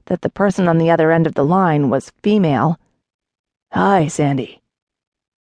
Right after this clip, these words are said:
Bingo. Bree twisted her wrist and pulled away, breaking his grip. "How are things at home? Any problems today?"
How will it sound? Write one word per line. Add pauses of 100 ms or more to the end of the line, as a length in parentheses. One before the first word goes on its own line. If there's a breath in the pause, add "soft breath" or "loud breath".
(100)
Bingo. (800)
Bree
twisted
her
wrist
and
pulled
away, (160)
breaking
his
grip. (920)
"How
are
things
at
home? (380)
Any
problems
today?"